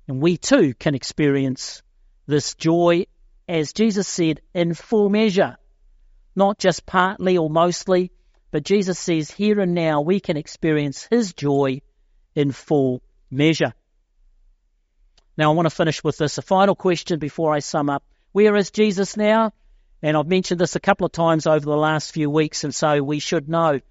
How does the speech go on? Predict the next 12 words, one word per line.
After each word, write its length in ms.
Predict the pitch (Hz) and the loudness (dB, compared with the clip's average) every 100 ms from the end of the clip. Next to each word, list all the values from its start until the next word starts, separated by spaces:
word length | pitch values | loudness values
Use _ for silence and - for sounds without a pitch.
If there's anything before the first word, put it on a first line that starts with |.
| _ - | _ 0
Where 200 | 190 214 | 2 4
is 140 | 185 | 2
Jesus 380 | 220 208 196 - | 0 0 0 -2
now? 320 | 208 214 220 _ - | 0 2 0 _ -2
Romans 380 | 180 185 180 - 175 | 2 4 2 -2 -2
eight 220 | 180 - | -2 -2
thirty-four. 720 | - 170 160 - 175 147 120 _ _ - _ _ | -4 -2 -2 -6 -4 -4 -6 _ _ -20 _ _
Who 180 | - 277 | 2 4
is 140 | 254 - | 4 2
he 160 | 269 | 2
that 180 | 254 240 | 2 0
condemns? 880 | 226 220 240 233 160 120 - - | 0 2 2 2 0 -2 -16 -20